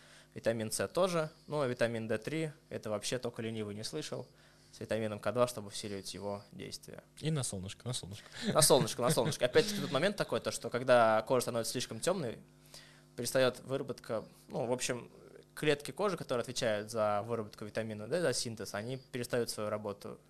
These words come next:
Speaker 1: делать.
Speaker 2: Вот про эти мифы, я думаю, мы поговорим в следующий раз, про загар, вред его в пользу, про сахар, там еще осталось что поговорить, про
Speaker 1: Да, у нас очень
Speaker 2: сорбенты,
Speaker 1: много еще
Speaker 2: там
Speaker 1: рассказать
Speaker 2: очень
Speaker 1: есть.
Speaker 2: много-много вещей. Спасибо тебе огромное. Я напомню, что это Роман Генералов.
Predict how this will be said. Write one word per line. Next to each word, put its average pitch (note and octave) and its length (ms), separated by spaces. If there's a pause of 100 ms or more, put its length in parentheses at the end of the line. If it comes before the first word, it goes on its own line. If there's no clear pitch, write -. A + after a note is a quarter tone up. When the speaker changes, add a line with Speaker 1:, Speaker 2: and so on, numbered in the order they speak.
(220)
Speaker 1:
делать. G#2 360 (680)
Speaker 2:
Вот D3 160
про F3+ 140
эти F3 140
мифы, D3 340
я A#2 120
думаю, B2+ 220
мы B2+ 180
поговорим B2+ 340
в - 40
следующий G#2 260
раз, C#3+ 140
про F#2+ 360
загар, C3+ 500
вред C3+ 260
его B2+ 220
в B2 80
пользу, B2 400
про - 180
сахар, D#3+ 400
там C3 180
еще C3 180
осталось C3 280
что - 100
поговорить, A#2 360
про F3 120
Speaker 1:
Да, G#3+ 160
у - 60
нас B2 100
очень F3 200
Speaker 2:
сорбенты, C#3+ 160
Speaker 1:
много B2 200
еще A2+ 280
Speaker 2:
там B2 120
Speaker 1:
рассказать A2 260
Speaker 2:
очень B2 160
Speaker 1:
есть. - 120
Speaker 2:
много-много G#2 400
вещей. E3 260 (260)
Спасибо G#3+ 280
тебе C#3 200
огромное. C3+ 580 (140)
Я G#2 100
напомню, B2 320
что - 160
это - 120
Роман A2+ 280
Генералов. G#2+ 480